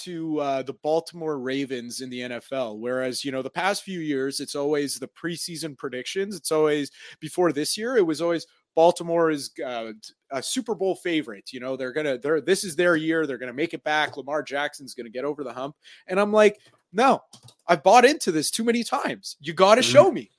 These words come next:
Speaker 1: Now at this
Speaker 2: Mm-hmm.
Speaker 1: point, it's, it's on you to show me. And I feel like a lot of people were just saying that, like, "Okay, it's, it, Toronto's year for sure." Like, but they're just writing off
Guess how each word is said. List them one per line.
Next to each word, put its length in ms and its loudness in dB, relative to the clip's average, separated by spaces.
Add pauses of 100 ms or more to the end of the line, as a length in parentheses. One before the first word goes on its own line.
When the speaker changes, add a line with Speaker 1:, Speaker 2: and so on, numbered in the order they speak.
(120)
Speaker 1:
Now 280 6
at 120 6
this 160 -4
Speaker 2:
Mm-hmm. 120 0
Speaker 1:
point, 260 -6
it's, 280 -10 (120)
it's 120 -4
on 200 0
you 120 -2
to 80 -4
show 280 -6
me. 260 -12 (280)
And 120 -6
I 140 -2
feel 260 -4
like 240 -2
a 60 -4
lot 300 2
of 100 -8
people 500 -10 (320)
were 480 0
just 300 -6 (200)
saying 720 2
that, 280 2
like, 300 0
"Okay, 280 2
it's, 200 -6
it, 180 -14 (360)
Toronto's 580 4
year 200 0
for 200 -6
sure." 380 -6
Like, 200 -4
but 140 -2
they're 140 0
just 240 -8
writing 440 0
off 320 2